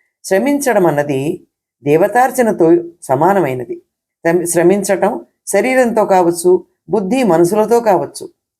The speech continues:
క్షుధా నివృత్తికి నీతిబద్ధంగా చేసే ఏ పనిలోనూ ఉచ్చనీచాలంటూ లేవు. ఇప్పటి పరిస్థితుల్లో నాకు కావలసింది రాచకొలువు" అన్నాడు.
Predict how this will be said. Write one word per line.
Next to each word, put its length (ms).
క్షుధా 360
నివృత్తికి 720
నీతిబద్ధంగా 760
చేసే 340
ఏ 340
పనిలోనూ 640
ఉచ్చనీచాలంటూ 920
లేవు. 320
ఇప్పటి 280
పరిస్థితుల్లో 760
నాకు 220
కావలసింది 460
రాచకొలువు" 600
అన్నాడు. 300